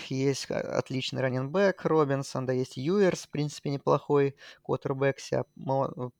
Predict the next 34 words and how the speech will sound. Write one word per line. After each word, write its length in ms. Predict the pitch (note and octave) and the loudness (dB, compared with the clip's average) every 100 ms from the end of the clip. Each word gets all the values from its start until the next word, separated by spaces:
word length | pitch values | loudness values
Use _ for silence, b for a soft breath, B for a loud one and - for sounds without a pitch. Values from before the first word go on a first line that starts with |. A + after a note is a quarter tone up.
| _ | _
ся 220 | - - | -6 0
хорошо 300 | C#3 B2+ - C#3 | 0 -2 -6 -6
показавший 480 | - C3 C3 C#3 | -2 0 0 -2
в 20 | C#3 | 2
первой 300 | D3+ C#3+ C#3 | 4 4 4
игре, 180 | E3 | 4
но, 60 | D#3 | 4
опять 260 | C3 B2+ A#2 | 2 0 -2
же, 80 | A#2 | -4
там, 280 | A#2+ A#2+ A2+ | -6 -6 -8
по-моему, 240 | B2+ B2 | -6 -4
Луизиана 400 | B2 A#2+ C3+ C3 B2+ | -2 0 0 0 -2
Монро — 380 | B2+ B2+ C#3 C3 | -2 0 0 0
это 200 | - A#2 | -2 -10
не 140 | A#2+ | -10
тот 240 | - A#2 | -14 -12
уровень. 440 | D#3 E3 D3 C3+ C3 B B B B B B B B - | -8 -4 -4 -4 -10 B B B B B B B B -8
Offensive 420 | - F3+ F3 D#3 - | 0 2 2 0 2
line 220 | D#3 E3 | 4 4
Техаса, 480 | D#3+ C3 C3+ D3 - | 2 2 4 4 0
конечно, 460 | - B2+ B2 C3+ B2 | -2 0 0 -2 -2
вот 100 | A#2+ | -2
будет 220 | A#2+ B2 | -4 -2
очень 300 | C3 - C3 | -2 -2 -6
тяжело 480 | - B2 C#3 F#3+ A3+ | -4 -4 0 2 4
против 360 | G3 F#3 E3+ D#3 | 4 0 0 0
защиты 640 | D#3 D#3 - D3+ D3+ D3+ | 0 2 -4 -4 0 2
Алабамы, 640 | C#3 C#3+ C#3+ C#3+ C#3+ C3+ | 6 4 6 6 6 2
потому 440 | - C#3 B2+ B2 B2+ | -2 -4 -4 -4 -6
что 200 | - A#2+ | -6 -6
там 320 | - A#2+ B2 | -4 -4 -2
в 40 | |
онлайн 500 | C3 C3 B2+ A#2+ A#2+ - b b _ C3 | 2 6 6 6 2 -10 b b _ -2
несколько 560 | B2 - A#2+ - B2+ | 0 0 -8 -6 -8